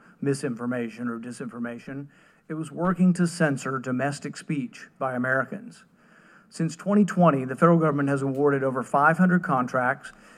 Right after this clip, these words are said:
and grants related to misinformation or disinformation. George Orwell would be proud.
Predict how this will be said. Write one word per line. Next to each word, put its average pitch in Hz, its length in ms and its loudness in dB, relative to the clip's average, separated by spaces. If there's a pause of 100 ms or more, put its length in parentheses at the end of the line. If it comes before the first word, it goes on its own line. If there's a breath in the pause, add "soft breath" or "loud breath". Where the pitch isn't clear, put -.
(160 loud breath)
and 147 180 -4
grants 135 480 0
related 135 400 -2
to 135 80 -4
misinformation 147 1200 -2
or 139 140 -2
disinformation. 123 1040 -8 (560 soft breath)
George 143 260 -2
Orwell 131 440 0
would 123 220 -4
be 113 140 -4
proud. 123 520 -10